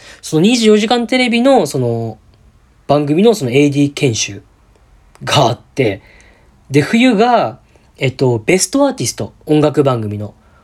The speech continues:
のエーディー研修があって、なんか、なんだろう、もう、特別感すごくない？<laughs> まさかね、あんなでっかい番組のエーディー研修させてもらえるなんて、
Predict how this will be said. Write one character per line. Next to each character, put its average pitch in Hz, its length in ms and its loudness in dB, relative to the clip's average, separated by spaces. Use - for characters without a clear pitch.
の 247 200 2
エ - 20 0
ー - 80 -4
デ 147 200 4
ィ 151 120 2
ー 143 60 -2
研 143 180 2
修 127 200 -2
が 110 100 -6
あ - 20 -6
っ 104 40 -8
て、 107 360 -10
な 175 120 2
ん 143 40 -2
か、 120 240 -2
な 254 140 2
ん 233 60 -2
だ 139 80 2
ろ 131 80 0
う、 - 20 0
も 214 360 4
う、 - 40 -20
特 - 240 0
別 - 240 2
感 143 160 -2
す - 160 -2
ご 156 100 2
く - 160 2
な 202 100 2
い？ 381 80 -6
<laughs> - 1000 -16
ま 220 140 2
さ 208 120 0
か 127 140 0
ね、 117 260 0
あ 180 100 2
ん 233 120 0
な 226 80 4
で 214 120 0
っ - 100 -16
か 233 120 0
い 160 100 2
番 143 200 0
組 139 180 -2
の 135 320 -4
エ 156 100 2
ー 156 60 4
デ 151 80 -2
ィ 160 40 -2
ー - 40 -2
研 160 140 2
修 123 100 -4
さ - 160 -2
せ - 100 -6
て 143 120 0
も 135 140 0
ら 139 100 2
え 143 60 2
る 135 80 0
な 117 140 -2
ん 104 60 -10
て、 104 300 -12